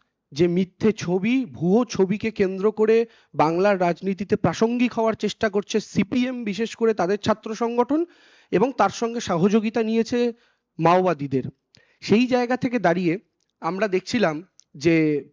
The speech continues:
এসএফআই এর তরফ থেকে কয়েকটা প্রেস কনফারেন্স হয়েছে এবং সেই প্রেস কনফারেন্সগুলোতে বিশেষ করে আমি যে কয়েকটা ভিডিও এবং পোস্ট ছেড়েছি আমরা Facebook-এ, সেগুলোকে কাউন্টার করে বিভিন্ন রকমের তারা ভিডিও আনছেন। আমি সবার আগে প্রথমে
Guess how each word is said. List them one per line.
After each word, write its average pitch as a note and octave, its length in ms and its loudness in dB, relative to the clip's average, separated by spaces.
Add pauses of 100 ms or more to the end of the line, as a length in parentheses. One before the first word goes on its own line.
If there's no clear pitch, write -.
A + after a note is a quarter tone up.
(580)
এসএফআই A#3+ 480 0
এর B3 60 -4
তরফ A#3 260 0
থেকে A#3 240 -2
কয়েকটা A3 260 0
প্রেস - 260 2
কনফারেন্স G#3+ 440 0
হয়েছে D3 260 2 (360)
এবং G3 160 0
সেই A#3+ 200 0
প্রেস A3+ 260 -2
কনফারেন্সগুলোতে A3 720 -2
বিশেষ G3 260 -2
করে A3 160 0
আমি G3 220 2
যে G#3 120 2
কয়েকটা G3+ 300 0
ভিডিও F#3 320 2
এবং G#3 260 0
পোস্ট G3 320 2 (260)
ছেড়েছি G3+ 400 2
আমরা G3 260 -4
Facebook-এ, F3+ 440 -2 (340)
সেগুলোকে A3 480 0
কাউন্টার G#3 460 2
করে B3+ 200 0
বিভিন্ন G#3+ 340 0
রকমের A3 320 0
তারা G#3 200 0
ভিডিও F3 360 0
আনছেন। C3+ 400 -2 (600)
আমি A#3 140 4
সবার A3+ 300 2
আগে C4 140 -6
প্রথমে A#3 520 0